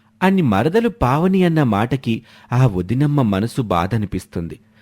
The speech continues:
అయినా పాపం చిన్నపిల్ల, తెలియక ఏదో అంటుందిలే అని సరిపెట్టేసుకుంటుంది.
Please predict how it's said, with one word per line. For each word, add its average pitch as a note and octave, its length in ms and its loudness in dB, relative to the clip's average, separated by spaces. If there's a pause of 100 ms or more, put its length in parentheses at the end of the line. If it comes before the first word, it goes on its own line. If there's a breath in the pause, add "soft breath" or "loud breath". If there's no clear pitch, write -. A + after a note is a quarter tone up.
(200 soft breath)
అయినా A#2 360 0 (300 soft breath)
పాపం D#3 360 0
చిన్నపిల్ల, E3+ 580 0 (300 soft breath)
తెలియక F#3 340 4
ఏదో F3 240 2
అంటుందిలే D#3 520 0
అని D3 160 0
సరిపెట్టేసుకుంటుంది. B2+ 1000 -4